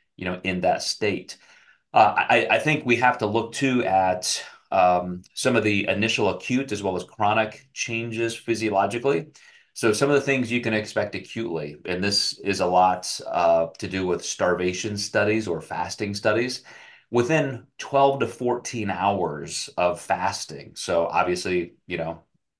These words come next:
maybe your first night of having, you know, not, not a late night snack and so forth, and you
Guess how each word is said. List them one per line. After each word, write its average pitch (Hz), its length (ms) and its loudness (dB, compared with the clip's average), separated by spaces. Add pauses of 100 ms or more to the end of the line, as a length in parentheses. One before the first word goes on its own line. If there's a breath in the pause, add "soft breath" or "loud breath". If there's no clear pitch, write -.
(160)
maybe 85 340 -6
your 82 180 -4
first 87 380 -6
night 87 540 -4
of 82 280 -2
having, 87 520 -6
you 87 100 -10
know, 80 260 -10 (400 soft breath)
not, 85 300 -2
not 85 140 0
a 82 40 -4
late 92 200 -4
night 92 180 -2
snack 95 440 -2
and 87 140 -8
so 90 160 -4
forth, 98 300 -2
and 85 120 -6
you 85 180 -8